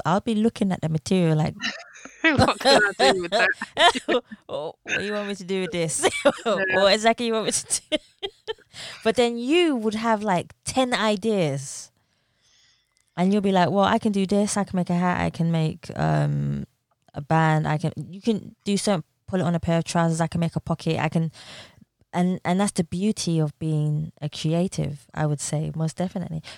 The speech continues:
Speaker 1: Who are
Speaker 2: Yeah.
Speaker 1: some of the people that you admire as designers? Who pops into your mind first for
Speaker 2: Okay,
Speaker 1: their
Speaker 2: as you
Speaker 1: style?
Speaker 2: said that, the first person, you know, the Bra-, is Ba-, Balmain, you know, I love, and I think it's, it's 'cause of the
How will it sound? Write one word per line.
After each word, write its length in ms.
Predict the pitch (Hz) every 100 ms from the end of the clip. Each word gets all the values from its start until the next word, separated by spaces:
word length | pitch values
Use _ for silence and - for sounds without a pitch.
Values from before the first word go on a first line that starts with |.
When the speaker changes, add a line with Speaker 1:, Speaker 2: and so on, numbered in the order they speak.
| -
Speaker 1:
Who 140 | 277
are 120 | 349 427
Speaker 2:
Yeah. 0 |
Speaker 1:
some 220 | 330 294
of 60 |
the 80 | 277
people 480 | - 254 247 233 214
that 280 | - 180 - -
you 280 | 165 180 165
admire 800 | 156 165 165 160 151 135 135 - _ _ _ _ -
as 180 | 147
designers? 720 | - 143 143 139 147 147 147 -
Who 220 | 202 226
pops 340 | - 254 -
into 220 | 208 -
your 140 | 175 170
mind 380 | 165 151 151 147
first 460 | 143 139 147 - - - - 220
for 220 | 226 233 196
Speaker 2:
Okay, 20 |
Speaker 1:
their 140 | 202
Speaker 2:
as 200 | 277 269
you 140 | 170 156
Speaker 1:
style? 0 |
Speaker 2:
said 300 | 139 233 -
that, 220 | 165 160
the 100 | 175
first 360 | - 220 214 -
person, 680 | 214 190 185 185 180 175 190
you 60 |
know, 140 | 190 151
the 400 | 170 170 165 160
Bra-, 100 | 185
is 180 | 165 180
Ba-, 220 | - 185 -
Balmain, 640 | 185 175 170 165 165 165 -
you 120 | 180
know, 340 | 170 165 165 165
I 140 | 180 196
love, 280 | 214 214 - - - - -
and 80 | 214
I 40 |
think 180 | 320 302
it's, 180 | 285 -
it's 180 | 202 240
'cause 160 | - 277
of 160 | 269
the 100 | 220